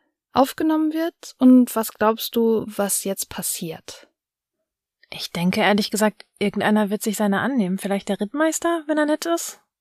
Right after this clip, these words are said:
Speaker 2: Aber vielleicht auch einer von den Männern, die ihn gefunden haben.
Speaker 1: Ja, das wär ja eigentlich ganz schön. Ich sag jetzt aber, was stattdessen <laughs> passiert.
Speaker 2: Oh Gott.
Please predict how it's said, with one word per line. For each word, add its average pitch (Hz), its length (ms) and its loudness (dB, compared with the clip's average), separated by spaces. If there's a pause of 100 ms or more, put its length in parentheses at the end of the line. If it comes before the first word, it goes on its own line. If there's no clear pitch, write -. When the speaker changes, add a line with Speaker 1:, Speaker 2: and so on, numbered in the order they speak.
(160)
Speaker 2:
Aber 202 300 2
vielleicht 202 420 -2
auch 220 80 -4
einer 220 240 4
von 220 160 2
den 220 220 4
Männern, 220 260 4
die 214 80 2
ihn 214 80 2
gefunden 214 460 -4
haben. 208 320 -10 (320)
Speaker 1:
Ja, 214 260 0
das - 320 -6
wär 269 80 4
ja 262 300 0 (100)
eigentlich 262 400 0
ganz 247 220 0
schön. 170 280 -10
Ich - 100 -20
sag 254 280 2
jetzt 208 140 -4
aber, 214 180 0
was 214 140 0
stattdessen 208 460 4
<laughs> - 20 -2
passiert. 208 640 -4
Speaker 2:
Oh 226 100 6
Gott. - 300 4